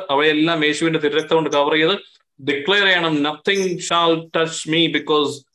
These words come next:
I am in the kingdom of God. I am the daughter of Christ. I am the son of Christ" എന്ന് നമ്മൾ,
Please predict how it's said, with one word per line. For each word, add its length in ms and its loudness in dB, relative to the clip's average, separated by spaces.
I 300 2
am 200 -4
in 100 -2
the 100 -2
kingdom 260 -2
of 120 -2
God. 180 -2
I 80 0
am 100 0
the 140 -2
daughter 340 0
of 120 2
Christ. 420 -6
I 60 -4
am 60 -2
the 100 0
son 260 -2
of 100 -2
Christ" 400 -4
എന്ന് 220 0
നമ്മൾ, 340 -2